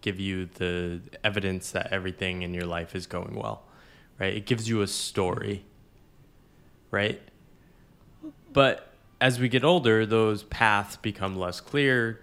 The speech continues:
They be-, they reveal themselves to not be a path at all.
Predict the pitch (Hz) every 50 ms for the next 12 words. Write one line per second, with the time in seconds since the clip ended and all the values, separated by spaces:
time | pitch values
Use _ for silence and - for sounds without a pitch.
0 | - - - 104 98 98 92 90 - - - - - - 113 113 - - - -
1 | - 139 110 104 104 101 98 98 98 95 95 110 110 107 104 101 98 95 95 -
2 | - 101 92 87 87 - - 98 92 87 85 87 - 92 92 87 - - - 90
3 | 85 85 - - 87 85 95 110 107 101 95 95 92 92 -